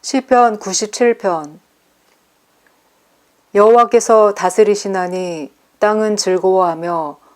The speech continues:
허다한 섬은 기뻐할지어다. 구름과 흑암이 그를 둘렀고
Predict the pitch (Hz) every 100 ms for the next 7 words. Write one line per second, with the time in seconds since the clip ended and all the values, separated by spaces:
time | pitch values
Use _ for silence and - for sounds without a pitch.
0 | - 214 214 202 196 185 196 190 156 -
1 | 175 180 185 180 170 160 151 156 151 139
2 | _ _ _ _ _ _ _ _ _ _
3 | _ - 226 240 233 226 220 220 226 226
4 | 214 214 208 - 190 202 196 - 170 175
5 | 175 - 170 160 143